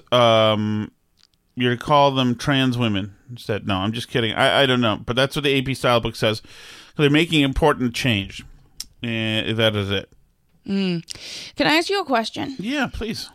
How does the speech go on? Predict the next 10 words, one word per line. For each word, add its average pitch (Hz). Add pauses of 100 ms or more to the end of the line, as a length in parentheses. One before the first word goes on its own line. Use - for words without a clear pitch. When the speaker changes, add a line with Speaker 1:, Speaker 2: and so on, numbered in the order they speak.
(460)
Speaker 2:
Um, 247 (440)
what 269
do 370
you 233
think 202
that 185
the, 180 (120)
like, 185
most 202
important 180